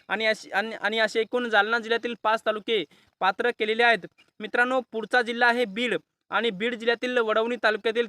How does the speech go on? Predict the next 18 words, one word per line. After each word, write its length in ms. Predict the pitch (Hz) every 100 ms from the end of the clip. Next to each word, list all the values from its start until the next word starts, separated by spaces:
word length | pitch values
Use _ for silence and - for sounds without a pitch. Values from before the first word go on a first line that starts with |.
| 226
तेहतीस 340 | 208 247 233
हजार 240 | 220 233 214 -
पाचशे 280 | 208 202 220
एकोणतीस 500 | - 226 233 254 -
शेतकरी 380 | 233 - 220 175 _ _ -
दुष्काळी 400 | 202 - 247 254
अनुदानासाठी 600 | 240 226 226 233 220 214 -
पात्र 260 | 196 220
केलेले 340 | 226 226 226 240
आहेत. 200 | 247 254 _ _ _ - 175
धारूर 280 | 180 233 247
तालुक्यातील 420 | 233 226 226 240
त्रेचाळीस 500 | 214 214 208 240 -
हजार 120 | 233
तीनशे 340 | 226 233 226 233
चार 260 | - 196 214
शेतकरी 360 | 226 - 233
आहेत. 240 | 233 226